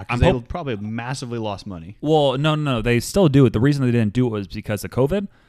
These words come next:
Speaker 2: And then
Speaker 1: Yeah.
Speaker 2: they didn't do it in twenty-one, kinda because of covid, and then twenty-two because it was, like, slightly because of covid. And then I think they might bring it back this year.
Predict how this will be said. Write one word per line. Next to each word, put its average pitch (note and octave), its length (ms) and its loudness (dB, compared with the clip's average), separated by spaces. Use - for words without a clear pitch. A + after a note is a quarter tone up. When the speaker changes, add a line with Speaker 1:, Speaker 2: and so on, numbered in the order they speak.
Speaker 2:
And A#2 120 0
then - 20 -
Speaker 1:
Yeah. A#2+ 40 -2
Speaker 2:
they A#2+ 100 0
didn't A#2 140 0
do A2+ 60 0
it A2+ 40 0
in A2 40 0
twenty-one, G#2+ 440 -2
kinda G#2+ 200 -4
because G#2 180 -4
of F#2+ 80 -10
covid, G#2 300 -2
and G2+ 60 -6
then G#2 140 -2
twenty-two G#2 380 -2
because F#2+ 240 -6
it F2+ 60 -8
was, E2 100 -12
like, - 140 -16
slightly E3+ 300 -10
because G3 180 -6
of G3 80 -8
covid. G3 440 -4
And A#2+ 200 -4
then A2+ 160 -4
I G#2 100 -6
think B2+ 220 -8
they G#2 60 -4
might G2+ 200 -2
bring G2+ 160 -4
it G2 60 -4
back F#2+ 140 -4
this F#2+ 200 -6
year. F2 220 -8